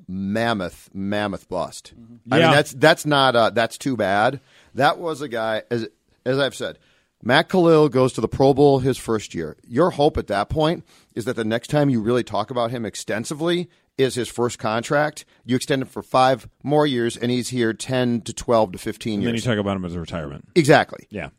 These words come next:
Speaker 1: And, and, and if he's Joe Thomas, the co-, the co-, conversation is, is he going to Canton in five
Speaker 3: Right.
Speaker 1: years or ten years?
Speaker 3: Right.
Speaker 1: My point being is the Matt Khalil, uh, bust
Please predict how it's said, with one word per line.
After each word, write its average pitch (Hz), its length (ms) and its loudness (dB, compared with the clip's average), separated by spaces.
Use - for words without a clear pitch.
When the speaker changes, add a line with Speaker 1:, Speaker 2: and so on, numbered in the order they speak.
Speaker 1:
And, 139 300 4
and, 127 380 2
and 117 240 2
if 123 220 -2
he's 113 260 -2
Joe 107 180 2
Thomas, 143 560 0
the 107 220 -4
co-, 113 180 -4
the 104 100 -6
co-, - 180 -12
conversation 104 640 -4
is, 104 240 -2
is 123 100 0
he 113 80 -2
going 113 200 -2
to 101 40 -10
Canton 104 400 -8
in 87 100 -8
five 151 280 4
Speaker 3:
Right. 139 80 -2
Speaker 1:
years 135 160 -2
or 110 40 -12
ten 135 260 -10
years? 90 200 -14
Speaker 3:
Right. 101 220 -4
Speaker 1:
My 156 160 0
point 180 300 -4
being 151 240 -6
is 113 160 -6
the 127 100 -8
Matt 139 340 -2
Khalil, 135 720 -4
uh, 101 180 -4
bust 98 680 -4